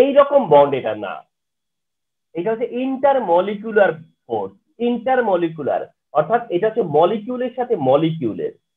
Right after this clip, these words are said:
মলিকিউল ভার্সাস মলিকিউল, মলিকিউল ভার্সাস মলিকিউল,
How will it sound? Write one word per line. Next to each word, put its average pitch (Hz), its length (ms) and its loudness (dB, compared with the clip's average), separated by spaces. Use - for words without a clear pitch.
মলিকিউল 208 760 0
ভার্সাস 160 440 0
মলিকিউল, 135 580 2
মলিকিউল 196 600 2
ভার্সাস 170 540 0
মলিকিউল, 110 540 2